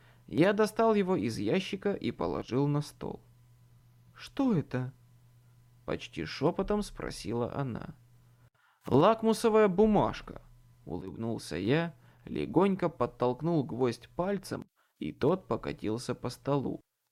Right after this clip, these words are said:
Прямо к её сияющим, безукоризненным маникюром пальцам. Она не шевелилась почти до самого последнего мгновения.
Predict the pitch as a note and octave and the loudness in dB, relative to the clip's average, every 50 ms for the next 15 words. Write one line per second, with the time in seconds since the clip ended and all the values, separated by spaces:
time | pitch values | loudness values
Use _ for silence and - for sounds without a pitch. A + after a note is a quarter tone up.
0 | _ _ _ _ _ _ _ _ - C3+ E3+ G3+ A3+ A3 G#3+ G#3 G#3 - - A2 | _ _ _ _ _ _ _ _ 2 4 4 6 4 4 2 0 -2 -4 -4 -4
1 | G#2+ A2 A#2 A#2 A2+ - - A2+ A2+ B2+ D#3 E3 D#3 D3+ D3 - - - A#2+ A#2 | 0 0 0 0 0 -2 -4 -2 0 2 2 4 4 2 2 0 -2 -4 -2 -2
2 | A2+ A#2+ A#2 A#2+ C3+ - - D#3+ E3 G#3 G#3+ G3 G3 F#3+ F#3+ F3+ F3 D#3+ C#3+ B2+ | -2 -2 -2 0 0 0 0 0 0 0 2 2 4 4 4 4 2 2 2 2
3 | B2 B2 A#2+ A#2+ A2+ - D3+ E3+ F3 E3 D#3+ D3 C3+ C3+ - - A2+ G#2+ G#2+ G#2 | 2 0 0 -2 -2 0 4 6 6 6 6 4 2 0 0 2 2 2 2 0
4 | - - - G#2+ G2+ - D#3 - - _ _ _ _ _ _ _ _ _ _ _ | -4 -8 -10 -8 -8 -10 -12 -16 -20 _ _ _ _ _ _ _ _ _ _ _
5 | _ _ _ _ _ _ _ - - - F#2 C3+ F#3+ A#3 B3 B3 B3 A#3 - A#3 | _ _ _ _ _ _ _ 0 2 4 4 4 4 4 4 4 2 2 2 0
6 | A3 A3 A3 F3 D3+ C#3+ C#3+ C#3+ C#3+ - - B2 A#2+ - - - C#3+ B2+ A2+ G#2+ | 2 2 4 6 6 6 6 6 4 2 0 -4 -4 -2 0 0 2 2 2 0
7 | - - - D#2 C#3+ F3 F#3+ F#3+ F#3 G3+ G3 E3 C#3+ - - - D2+ F2 - A#2 | -2 -2 0 0 2 2 2 2 2 0 0 -2 -4 -4 -4 -4 -4 -4 -2 -2
8 | A#2+ A#2+ B2+ B2+ B2 A#2 A#2 C3+ D3 C#3+ B2 - - - - - - - | -2 -2 -2 -2 -2 -2 0 0 0 0 -2 -4 -8 -10 -12 -14 -16 -18